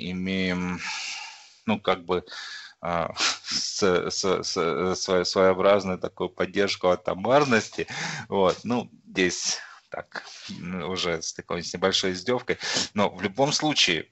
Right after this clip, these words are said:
почему нет, да, почему нет использовать Postgre в виде доступа, в виде какой-то прокси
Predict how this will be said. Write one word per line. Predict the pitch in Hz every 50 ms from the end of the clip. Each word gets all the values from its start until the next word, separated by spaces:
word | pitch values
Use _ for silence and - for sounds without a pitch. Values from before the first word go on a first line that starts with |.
| _ _
почему | - - - - - 104 113 131
нет, | 147 143 135 123 92 78 - -
да, | 85 - 98 92 85 80
почему | - - 107 - - - 117 123
нет | 107 101 107 107 104 - -
использовать | 92 - - - 104 101 90 92 87 - _
Postgre | - 90 92 85 85 80 85 87 98 104 101 90
в | 85
виде | 85 87 80 85 87
доступа, | - _ - 98 104 104 - - - - - - - _ _ _ -
в |
виде | 90 87 80 90
какой-то | 87 - 87 - - 95 92 - 92 87
прокси | - _ - 95 90 - - - - - - 95 95 101 98